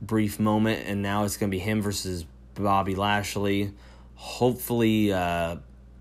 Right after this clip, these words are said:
or it's gonna, I think it might be another triple threat of Bobby Lashley versus Lio Rush versus Finn Balor, which is just, it's just dumb.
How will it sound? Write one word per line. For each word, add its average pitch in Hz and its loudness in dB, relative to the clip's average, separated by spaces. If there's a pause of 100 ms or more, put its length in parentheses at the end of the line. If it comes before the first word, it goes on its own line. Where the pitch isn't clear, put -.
(240)
or 117 4
it's 104 0
gonna, 117 0
I 107 -6
think 139 -2
it 135 2
might 107 -2
be 113 0
another 104 0
triple 104 -4
threat 101 -2
of 87 -6
Bobby 98 2
Lashley 95 -2 (480)
versus 98 -2
Lio 101 0
Rush 98 -2 (480)
versus 90 -6
Finn 104 -2
Balor, 95 0
which 87 -8
is - -12
just, - -8 (640)
it's - -10
just - -6
dumb. 85 -6